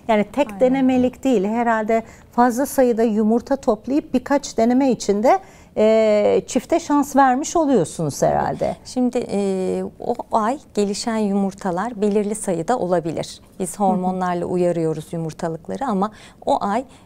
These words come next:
Speaker 2: elde ettiğimiz yumurta sayısı örneğin altı yedidir. Biz havuz yapıyoruz. O ay gelişen yumurtaları toplayıp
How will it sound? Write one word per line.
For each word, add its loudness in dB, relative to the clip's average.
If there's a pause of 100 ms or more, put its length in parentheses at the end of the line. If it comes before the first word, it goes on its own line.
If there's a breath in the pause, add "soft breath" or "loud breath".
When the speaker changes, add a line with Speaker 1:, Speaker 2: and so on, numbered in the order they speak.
(100)
Speaker 2:
elde 2
ettiğimiz -6
yumurta -4
sayısı -4 (280 loud breath)
örneğin -2
altı -4
yedidir. -2 (440 loud breath)
Biz -4
havuz 2
yapıyoruz. -2 (440 loud breath)
O 0
ay 0
gelişen -2
yumurtaları -4
toplayıp -2